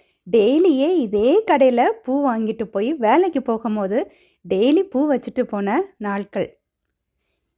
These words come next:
கடந்த இருபது வருஷமா அப்பப்போ இந்த ஊருக்கு வந்துட்டு போறனால இந்த ஊர்ல உள்ள பழக்க வழக்கங்கள் நிறைய நமக்கு தெரியாமலே போயிட்டது. பிறந்து வளர்ந்த ஊர்லயே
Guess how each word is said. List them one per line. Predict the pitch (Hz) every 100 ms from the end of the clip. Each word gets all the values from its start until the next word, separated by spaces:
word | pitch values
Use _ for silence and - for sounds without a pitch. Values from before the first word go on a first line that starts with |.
| _
கடந்த | - 359 370 330
இருபது | 285 285 294 254
வருஷமா | 240 - 277 233 214 381 - _ _ _ _ _ _ -
அப்பப்போ | 220 - 302 302 440
இந்த | 403 311
ஊருக்கு | 262 302 311 247
வந்துட்டு | 233 269 262
போறனால | 226 233 233 214 202 196 285 320
இந்த | 220 202
ஊர்ல | 208 247 440 370
உள்ள | 262 233 277
பழக்க | 214 220 262 262
வழக்கங்கள் | 214 226 240 214 196 247 - _ _ _ -
நிறைய | 202 190 220 247 349
நமக்கு | 269 247 247 269 370 -
தெரியாமலே | 226 220 220 226 220 320 _ _
போயிட்டது. | 214 208 202 190 202 _ _ _ _ _ _
பிறந்து | 226 214 269 285 269
வளர்ந்த | 202 226 240 226
ஊர்லயே | 196 220 220 208 190 208 427